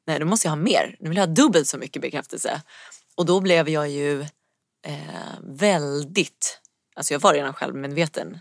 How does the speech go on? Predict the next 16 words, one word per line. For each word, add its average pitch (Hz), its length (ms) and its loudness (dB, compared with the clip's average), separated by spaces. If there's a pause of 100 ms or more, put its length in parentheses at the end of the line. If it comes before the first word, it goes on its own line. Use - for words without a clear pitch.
i 147 100 -8
mig 127 160 -8
själv, - 300 -2
liksom. - 380 -8 (600)
Men 147 80 -4
jag 143 80 -4
blev 156 180 0
ju 135 100 -6
väldigt 156 640 0
självmedveten, - 720 -6 (120)
alltså, - 220 -6
utseendefixerad, - 1000 -4
liksom. - 400 -10 (840)
Så - 120 2
att, - 300 -4
ehm, 151 500 0